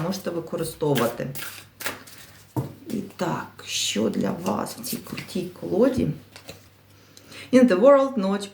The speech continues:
of the world. Ця, сьогодні ця карта випала, я її в Феніксі зробила відео.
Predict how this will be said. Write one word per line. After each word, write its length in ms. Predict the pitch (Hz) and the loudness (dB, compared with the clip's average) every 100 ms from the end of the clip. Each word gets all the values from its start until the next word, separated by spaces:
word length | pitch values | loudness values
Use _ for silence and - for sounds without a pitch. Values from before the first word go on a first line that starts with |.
| - | -6
of 200 | 170 165 | -6 -2
the 140 | 160 | -2
world. 320 | 151 120 - - | 2 0 0 -8
Ця, 380 | - 247 185 - | 2 4 4 2
сьогодні 420 | - 247 196 - | 0 2 2 0
ця 240 | - 151 143 | 2 0 2
карта 420 | 233 320 330 226 | 2 2 2 2
випала, 640 | 185 185 226 247 220 185 165 | 2 4 2 2 2 2 2
я 260 | 156 180 | 2 4
її 180 | 190 180 | 2 0
в 200 | 165 - | -6 -4
Феніксі 480 | 196 208 190 - 160 | 0 2 2 0 -6
зробила 540 | 156 165 147 190 208 | -2 0 2 4 4
відео. 560 | 202 165 165 127 110 76 | 2 0 -2 -2 -4 -4